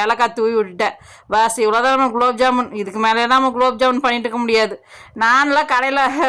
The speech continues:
வாங்கிட்டு வந்து, மிக்சர் வாங்கிட்டு வந்து ஒரு வாட்டி செஞ்சு கொடுத்தா போதும், பசங்களுக்கு அதை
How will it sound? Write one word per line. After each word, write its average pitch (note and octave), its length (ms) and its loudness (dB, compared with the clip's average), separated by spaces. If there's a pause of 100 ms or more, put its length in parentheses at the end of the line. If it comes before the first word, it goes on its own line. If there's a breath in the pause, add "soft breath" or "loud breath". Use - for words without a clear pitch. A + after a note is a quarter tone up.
(120)
வாங்கிட்டு B3+ 340 2
வந்து, C4+ 160 0
மிக்சர் C4 340 0
வாங்கிட்டு B3 260 0
வந்து C4 200 2
ஒரு A#3 80 2
வாட்டி A3+ 220 2
செஞ்சு A3 280 -4
கொடுத்தா A3 260 -2
போதும், G#3 320 -4
பசங்களுக்கு A#3+ 420 0
அதை G3 100 -4